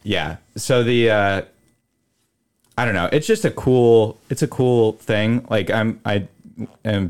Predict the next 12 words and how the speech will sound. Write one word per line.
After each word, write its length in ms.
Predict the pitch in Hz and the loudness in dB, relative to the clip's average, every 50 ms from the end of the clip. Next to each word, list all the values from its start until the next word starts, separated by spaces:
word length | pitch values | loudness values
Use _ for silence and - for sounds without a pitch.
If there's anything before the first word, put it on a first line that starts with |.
| - - 117 | -8 -12 -16
just 280 | - - 123 110 - - | -6 -4 -4 -4 -2 -2
joined, 340 | 110 101 98 98 101 101 | -2 0 0 0 0 0
like, 160 | - 92 82 - | 0 -2 -2 -4
the 160 | - - - | -6 -6 -6
academics 500 | 95 92 - 92 90 90 92 95 92 - | -6 -4 -4 -2 0 0 0 -2 -4 -4
committee, 320 | - - 98 95 98 98 | -4 -4 -2 0 0 2
which 220 | 95 95 90 - 92 | 2 0 0 -2 -4
is, 140 | 85 - | -2 -2
like, 180 | 92 92 85 - | -2 -2 -2 -2
a 160 | 90 90 87 | -2 -4 -4
standing 480 | - - - 95 95 92 95 92 90 92 | -6 -6 -4 -2 -2 0 0 -2 -2 -4
committee. 400 | - 87 95 95 95 92 92 | -4 -4 -4 -2 0 0 -2